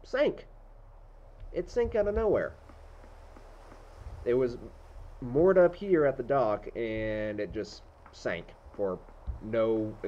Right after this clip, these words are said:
well-explained reason. I, I have no idea how or why that happened.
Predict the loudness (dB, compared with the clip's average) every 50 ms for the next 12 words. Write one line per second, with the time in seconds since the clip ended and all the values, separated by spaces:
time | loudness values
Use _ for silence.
0 | -10 -10 -12 -8 -4 -2 -2 -2 -2 -4 -6 -6 -6 -6 -4 -6 -6 -6 -8 -10
1 | -12 -14 -14 -14 -14 -14 -16 -20 -20 -20 -20 -20 -20 -20 -20 -20 -20 -16 -14 -14
2 | -10 -8 -8 -8 -8 -10 -12 -16 -18 -20 -20 -20 -20 -20 -14 -10 -10 -8 -8 -10
3 | -14 -14 -14 -14 -16 -16 -16 -20 -12 -6 -4 -4 -4 -6 -8 -10 -10 -10 -10 -8
4 | -8 -6 -4 -2 -2 -2 -4 -4 -6 -6 -8 -6 -6 -6 -6 -6 -6 -6 -4 -6
5 | -4 -4 -4 -2 -2 -2 -4 -4 -6 -6 -6 -6 -8 -8 -10 -12 -16 -16 -12 -12
6 | -12 -12 -14 -18 -20 -20 -20 -20 -20 -20 -20 -20 -20 -20 -20 -20 -20 -20 -20 -20
7 | -20 -20 -20 -20 -18 -18 -18 -16 -14 -12 -10 -8 -8 -8 -6 -4 -2 -2 0 -2
8 | -2 -4 -4 -4 -4 -4 -2 -2 -2 -2 -2 -2 -2 -4 -4 -4 -6 -6 -6 -8
9 | -8 -10 -12 -14